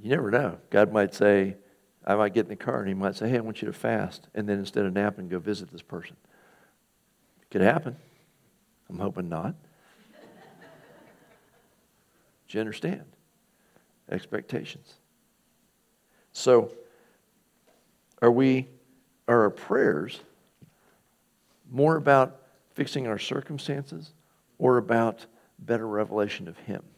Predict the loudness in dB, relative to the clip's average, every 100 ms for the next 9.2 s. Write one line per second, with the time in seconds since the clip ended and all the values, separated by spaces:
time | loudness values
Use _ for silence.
0 | _ _ _ _ -6 -4 -4 -4 -2 0
1 | 0 -4 -8 -2 0 0 -2 -16 _ _
2 | _ _ 0 2 4 0 2 -2 -2 -8
3 | -2 2 2 4 2 2 2 0 0 -4
4 | -4 -2 -2 -4 -6 -2 0 -2 -4 -6
5 | -2 -2 -2 -8 -8 -10 -12 -10 -8 -6
6 | -8 -10 -12 _ _ _ _ -20 _ -18
7 | -18 -8 -4 0 0 -2 -8 -16 -20 _
8 | -12 -4 -2 -2 -4 -4 -4 -4 -4 -4
9 | -4 -8